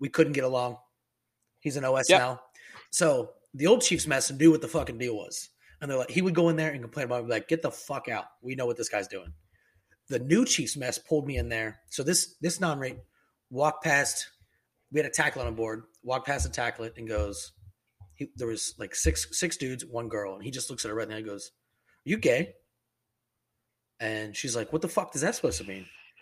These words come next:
Speaker 1: He's like, "Well, you're a girl and you're kinda butch and, like, you're in a tacklet. You gay?" I was like, "Dude, you can't just," I mean, you can, but it's very unbecoming.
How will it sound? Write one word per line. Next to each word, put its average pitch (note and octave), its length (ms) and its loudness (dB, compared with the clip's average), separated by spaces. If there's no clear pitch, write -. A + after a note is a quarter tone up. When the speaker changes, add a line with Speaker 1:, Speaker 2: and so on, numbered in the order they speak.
Speaker 1:
He's B2 120 -8
like, A2+ 200 -2
"Well, B2 100 -8
you're C3+ 160 0
a A#2 60 0
girl A2 480 0
and A2 120 -4
you're G2+ 80 -6
kinda G#2+ 220 0
butch G#2 520 -4
and, A#2 140 -8
like, G2 320 -6
you're A2+ 140 -2
in A2 80 0
a F#2 60 -2
tacklet. A2 420 -2
You C#3+ 100 -8
gay?" A#2+ 320 2
I G#2+ 60 -12
was G#2+ 120 -2
like, G#2+ 200 -4
"Dude, E3+ 420 2
you D#3+ 80 -4
can't A3+ 280 4
just," - 240 -6
I D#3 40 0
mean, F3 140 4
you F3 80 2
can, G#3 340 4
but D3 100 2
it's C3 120 -4
very D#3+ 240 8
unbecoming. C3 540 -4